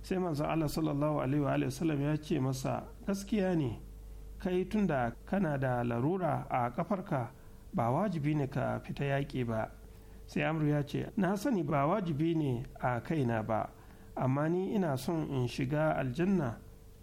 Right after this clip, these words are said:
da wannan gurguwar ƙafata." Sai daga ƙarshe dai manzon Allah sallallahu alaihi wa sallam ya ce wa danginsa,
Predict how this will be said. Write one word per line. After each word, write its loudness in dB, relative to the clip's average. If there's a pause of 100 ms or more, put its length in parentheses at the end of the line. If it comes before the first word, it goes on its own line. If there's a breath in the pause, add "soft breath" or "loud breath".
da 2
wannan 2
gurguwar 0
ƙafata." 0 (540)
Sai 0
daga 0
ƙarshe 0
dai 2
manzon 2
Allah 4
sallallahu 2
alaihi 2
wa 2
sallam 0
ya 2
ce -2
wa 0
danginsa, 0